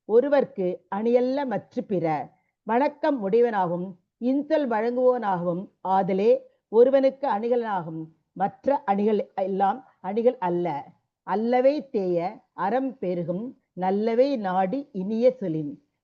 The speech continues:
பிறர்க்கு நன்மையானவற்றை நாடி இனிமை உடைய சொற்களை சொல்லின் பாவங்கள் தேய்ந்து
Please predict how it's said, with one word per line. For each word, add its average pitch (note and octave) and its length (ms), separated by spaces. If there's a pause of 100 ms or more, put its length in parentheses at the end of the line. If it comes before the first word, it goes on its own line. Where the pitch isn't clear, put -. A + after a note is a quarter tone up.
பிறர்க்கு D4 520
நன்மையானவற்றை A3+ 960
நாடி F3+ 560 (220)
இனிமை D4 480
உடைய B3 300
சொற்களை A#3+ 480
சொல்லின் F3 540 (280)
பாவங்கள் A3+ 720
தேய்ந்து A3+ 640